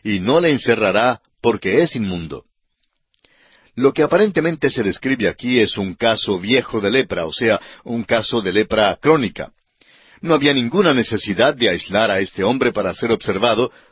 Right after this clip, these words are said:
porque no había duda que era definitivamente leproso.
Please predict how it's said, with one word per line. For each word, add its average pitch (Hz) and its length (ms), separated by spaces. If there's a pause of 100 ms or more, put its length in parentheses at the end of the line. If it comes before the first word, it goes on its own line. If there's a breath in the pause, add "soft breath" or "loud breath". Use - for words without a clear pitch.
(160 soft breath)
porque 156 260
no 123 120
había 120 280
duda 120 460
que 101 200
era 120 160
definitivamente 107 920
leproso. 110 520